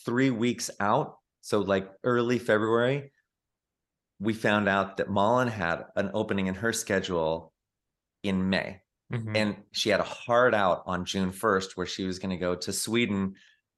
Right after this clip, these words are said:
Speaker 1: to, um, to, to shoot a movie in Swe-, in Swedish. And,
Speaker 2: Sure.
Speaker 1: um, and so it was like, the decision was, "Okay, we don't know when we're gonna next have that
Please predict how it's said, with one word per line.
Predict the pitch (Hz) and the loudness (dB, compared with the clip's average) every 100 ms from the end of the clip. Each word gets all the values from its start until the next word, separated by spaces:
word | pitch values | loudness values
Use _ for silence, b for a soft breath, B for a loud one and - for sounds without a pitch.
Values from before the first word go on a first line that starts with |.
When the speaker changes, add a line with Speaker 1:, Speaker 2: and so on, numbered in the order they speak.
| _ - | _ -8
Speaker 1:
to, | - 90 87 85 90 - - | -4 -2 -2 -4 -6 -8 -4
um, | 87 82 80 78 - _ - | 0 0 -4 -8 -14 _ -6
to, | 117 98 98 - | -4 -4 -6 -10
to | - | -6
shoot | 107 139 | 0 2
a | 120 | 2
movie | 127 135 113 | 2 2 2
in | 101 | 0
Swe-, | 101 131 147 - - 117 | 0 -2 -2 -4 -8 -4
in | 107 | -2
Swedish. | 127 156 - - b b b _ _ - | 0 -2 -4 -14 b b b _ _ -2
And, | 107 101 95 92 90 | 0 2 2 0 0
Speaker 2:
Sure. | 87 117 113 - | -2 -2 -4 -4
Speaker 1:
um, | 90 87 85 82 - _ _ _ - | 0 0 0 -2 -8 _ _ _ -2
and | 127 | 0
so | - 120 110 107 B B _ | 4 6 4 2 B B _
it | 117 | -2
was | 113 117 | 0 2
like, | 104 101 - _ | 2 0 -12 _
the | 104 123 | -4 -2
decision | 117 175 185 135 117 | 0 2 4 2 2
was, | 107 98 98 - _ _ - | 2 2 0 -10 _ _ -2
"Okay, | 139 208 240 101 - - _ _ _ _ _ _ | 2 4 4 2 -4 -18 _ _ _ _ _ _
we | 120 143 | 2 4
don't | 175 | 6
know | 160 185 | 6 4
when | 123 127 127 | 4 2 2
we're | 123 117 | 0 2
gonna | 120 110 | 2 0
next | 107 113 - | 0 0 -2
have | 110 90 87 - | 0 0 0 0
that | 90 82 | 0 0